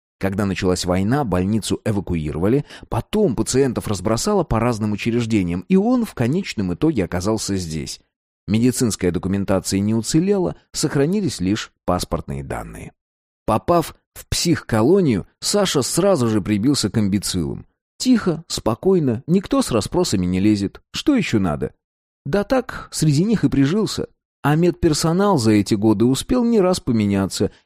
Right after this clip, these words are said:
и все уже привыкли видеть его в рядах этих больных.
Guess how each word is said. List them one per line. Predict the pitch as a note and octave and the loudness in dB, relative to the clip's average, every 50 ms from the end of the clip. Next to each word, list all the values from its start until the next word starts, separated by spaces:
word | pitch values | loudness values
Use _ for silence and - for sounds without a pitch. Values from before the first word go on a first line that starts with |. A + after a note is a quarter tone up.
| - - | -4 0
и | D3+ D3+ C3+ B2 - - - | 4 4 6 4 4 0 -4
все | - - - - G#2 G#2+ A#2 | -6 -6 -2 2 4 4 4
уже | C3+ C#3+ A#2 G2 G2+ | 4 4 2 2 0
привыкли | E2 F2 F2+ F2+ G2 G#2+ F2+ F#2+ F2+ | 0 0 2 2 2 2 2 0 0
видеть | F2 G2 A#2 A2+ G#2 F#2 - | 2 2 0 0 -2 -2 -2
его | F#2 E2 D#2 | 0 0 0
в | D2 E2 | -2 -2
рядах | F2+ E2 D2+ F#2 F#2 - - | -2 0 0 0 0 0 -2
этих | F#2+ E2+ - E2+ D2+ | -4 -2 -2 -4 -2
больных. | D#2 F2 E2+ E2 D2 C2+ G#1+ - - - | -2 -2 -2 -2 -2 -6 -8 -12 -14 -18